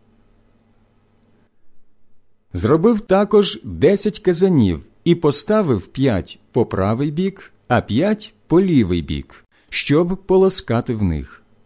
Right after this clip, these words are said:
У них полоскалось усе, що приношувано у всепалення,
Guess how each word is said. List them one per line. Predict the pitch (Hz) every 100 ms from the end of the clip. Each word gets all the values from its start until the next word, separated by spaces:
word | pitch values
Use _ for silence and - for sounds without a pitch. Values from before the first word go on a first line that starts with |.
| _ _ _ _
У | 131
них | 131 147 113
полоскалось | - 117 110 - 160 139 117 - - -
усе, | 107 - - 202 196 - - -
що | - 156 143
приношувано | 139 127 123 196 - 175 185 170 -
у | -
всепалення, | 131 - 151 - 117 95 78 71 65